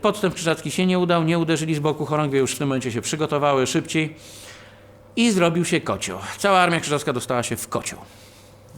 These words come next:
Otoczona ze wszystkich stron przez oddziały polskie i w tym momencie zaczęła się makabryczna jatka. Póki armia się broni, straty są niewielkie. Pó-, znaczy, póki walczy.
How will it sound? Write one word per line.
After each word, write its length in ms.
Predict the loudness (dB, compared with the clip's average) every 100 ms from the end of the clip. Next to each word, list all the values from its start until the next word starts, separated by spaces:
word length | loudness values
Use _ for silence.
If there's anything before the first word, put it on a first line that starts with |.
| -10 -4
Otoczona 420 | -2 0 2 2
ze 80 | 0
wszystkich 220 | -4 -4
stron 160 | -4 -2
przez 100 | 0
oddziały 240 | 2 0
polskie 340 | 0 -6 -6
i 160 | -6 -6
w 20 |
tym 160 | -2 0
momencie 340 | 0 -2 -2
zaczęła 300 | -4 -2 -4
się 120 | -4
makabryczna 720 | -4 -2 -2 -4 -6 -6 -6 -6
jatka. 380 | -8 -14 -18 -20 -18 -16 -16 -16 -18 -18 -20 -6 -2
Póki 280 | 0 2
armia 360 | 4 4 4 2
się 180 | 0 0
broni, 320 | 2 2 2
straty 380 | 0 -2 -2 -2
są 200 | 0 0
niewielkie. 520 | 2 0 -4 -10 -16 -20 -20 -20 -20 -20 -20 -16 -6
Pó-, 100 | 0
znaczy, 280 | 0 0 -2
póki 260 | -4 -4
walczy. 420 | 0 2 0 -6